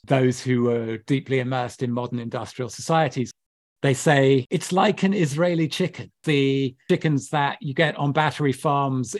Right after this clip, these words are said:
that require all of these special feeds and inputs and heating systems and the rest of it. And if anything goes wrong with those systems and those inputs, then the chickens stop laying eggs. Whereas the Palestinian chickens are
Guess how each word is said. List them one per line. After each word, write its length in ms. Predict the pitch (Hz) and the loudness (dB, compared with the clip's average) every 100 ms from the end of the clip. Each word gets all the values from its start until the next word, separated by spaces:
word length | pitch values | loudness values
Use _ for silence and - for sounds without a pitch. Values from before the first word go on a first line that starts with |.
| - | -4
that 400 | 139 135 131 - - | 0 0 -2 -6 -2
require 580 | 160 165 175 170 170 170 | -2 2 2 4 4 4
all 160 | 165 | 2
of 140 | 160 - | 0 0
these 400 | 151 143 131 - | -2 -2 -4 -8
special 480 | - 175 147 165 131 | -2 0 2 0 0
feeds 760 | - 175 165 160 156 120 - 214 | 0 0 2 2 -2 -6 -12 -4
and 200 | 135 131 | -4 -4
inputs 720 | 156 151 135 156 151 139 - 202 208 | -2 -2 -2 -2 -2 -4 -10 -10 -4
and 340 | 135 123 120 - | -2 -2 -6 4
heating 400 | 165 156 165 143 | 4 6 2 2
systems 640 | 165 143 - 143 135 131 | 0 -2 0 2 2 -2
and 240 | - 143 | -4 -2
the 80 | 135 | 0
rest 320 | 147 156 - | 0 0 -2
of 100 | 156 | -2
it. 220 | 135 123 139 | 0 -2 0
And 100 | 135 | 2
if 100 | 165 | 4
anything 320 | 185 170 165 | 4 2 2
goes 260 | 160 135 | 2 2
wrong 240 | 160 165 156 | 2 2 0
with 140 | 143 | -2
those 220 | 147 135 | -2 -4
systems 440 | - 156 - 131 120 | -4 -6 -2 -4 0
and 100 | 135 | 0
those 160 | 131 | 0
inputs, 460 | 156 147 135 117 - | 0 0 -4 -6 -4
then 260 | 143 131 - - _ | -2 -2 -4 -20 _
the 80 | 135 | -4
chickens 420 | 156 143 135 113 | -2 0 0 0
stop 300 | - 143 - | -2 -4 0
laying 320 | 135 123 123 | 0 0 0
eggs. 400 | 151 110 - - - | 0 -2 -12 -8 4
Whereas 280 | 156 160 | 6 6
the 80 | 160 | 4
Palestinian 640 | - 190 202 - 196 202 165 | 0 2 2 2 2 4 2
chickens 420 | 170 - 147 135 | -2 0 -2 0
are 220 | 143 | -2